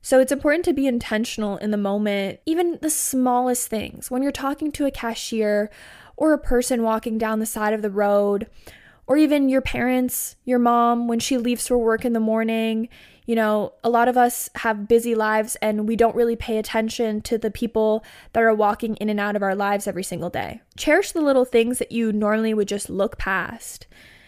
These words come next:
and appreciate those moments realistically, because life is short. I don't know. Now, I also think it's extremely important. I think I touched on this a little bit at the beginning, but it's extremely important to not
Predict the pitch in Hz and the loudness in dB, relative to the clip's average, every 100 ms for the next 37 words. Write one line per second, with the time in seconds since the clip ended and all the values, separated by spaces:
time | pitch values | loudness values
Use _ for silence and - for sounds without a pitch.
0 | - _ - 262 262 415 - 226 190 170 | -20 _ -2 0 2 2 4 0 0 -4
1 | - 165 - - - 196 180 214 - - | -4 -8 -10 -14 -10 -6 -6 -6 -10 -10
2 | 220 226 233 240 220 - - _ _ - | -10 -8 -2 0 0 -4 -20 _ _ -2
3 | 320 466 453 311 359 - _ _ _ _ | 0 0 0 -2 -2 -4 _ _ _ _
4 | - 285 370 381 269 220 _ - 294 285 | -6 -4 -2 -4 -4 -6 _ -4 2 4
5 | 269 254 - _ _ _ _ 269 277 233 | 4 0 -4 _ _ _ _ 4 6 4
6 | - 202 - 190 208 - 233 247 - - | 2 -4 -4 -6 -6 -4 -2 -2 -4 -6
7 | - 262 285 302 294 254 - 185 135 - | -6 0 2 4 2 2 0 -2 -2 -6
8 | - - _ _ _ _ - 220 - 302 | -12 -20 _ _ _ _ -6 -6 -2 0
9 | 311 285 269 233 - 208 202 - 196 - | 2 2 0 -4 -4 -4 -4 -4 -6 -6
10 | - - 202 190 226 - - - 262 262 | -8 -8 -6 -6 -8 -12 -8 2 2 2
11 | 269 - 285 302 330 339 294 - 262 262 | -2 -4 0 4 4 4 8 8 8 4
12 | 254 - - 269 240 214 196 196 220 233 | -2 -4 0 2 2 0 -2 -2 0 2
13 | 233 226 - - | 2 -2 -6 -14